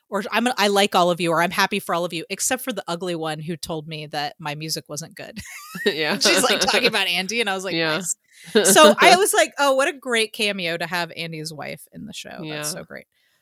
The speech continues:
Speaker 1: Um, we get the, the, the Kool-Aid Man moment.
Speaker 2: Mm-hmm. Bursting through the, the wall.
Speaker 1: Uh, and, uh, we get Hitchcock back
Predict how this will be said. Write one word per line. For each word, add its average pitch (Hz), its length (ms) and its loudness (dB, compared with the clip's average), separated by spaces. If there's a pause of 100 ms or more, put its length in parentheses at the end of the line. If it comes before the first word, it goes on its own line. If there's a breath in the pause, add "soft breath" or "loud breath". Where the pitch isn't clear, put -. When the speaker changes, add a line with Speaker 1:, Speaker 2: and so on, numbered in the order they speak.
(240)
Speaker 1:
Um, 214 520 6 (220)
we 220 180 0
get 226 240 4
the, - 180 0 (120)
the, 196 320 -2
the 190 140 -4
Kool-Aid 226 460 -2
Man 185 460 -2 (300)
moment. 160 440 -6
Speaker 2:
Mm-hmm. 151 180 -6 (220)
Bursting 151 360 -8
through 156 180 -10
the, 151 220 -10 (120)
the 165 100 -12
wall. 156 360 -10 (240)
Speaker 1:
Uh, 208 540 4 (160)
and, 220 540 2
uh, 226 520 2
we 226 200 -4
get 226 400 0
Hitchcock - 640 -2
back - 360 -10